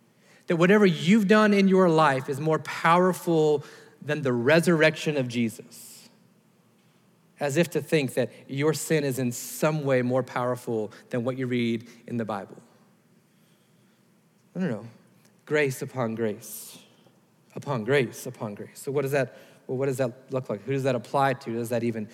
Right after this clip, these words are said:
matter? There's gotta be some end to it. Well, John's gonna tell us that actually, no,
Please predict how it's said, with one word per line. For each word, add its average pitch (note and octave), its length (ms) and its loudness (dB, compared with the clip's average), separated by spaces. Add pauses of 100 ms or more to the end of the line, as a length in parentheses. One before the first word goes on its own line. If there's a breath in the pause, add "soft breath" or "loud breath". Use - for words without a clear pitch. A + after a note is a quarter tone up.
(200 loud breath)
matter? B2 360 2
There's A#2+ 200 -4
gotta D3+ 160 -2
be C3 140 -4
some B2 360 -6
end A2+ 340 -4
to - 200 -14
it. - 120 -20 (1300)
Well, A#2 80 -12
John's A#2 400 -4
gonna A#2 240 -4
tell A2+ 300 -4
us A2 180 -8
that G#2+ 100 -12 (180)
actually, A2+ 360 -12
no, A2+ 360 -8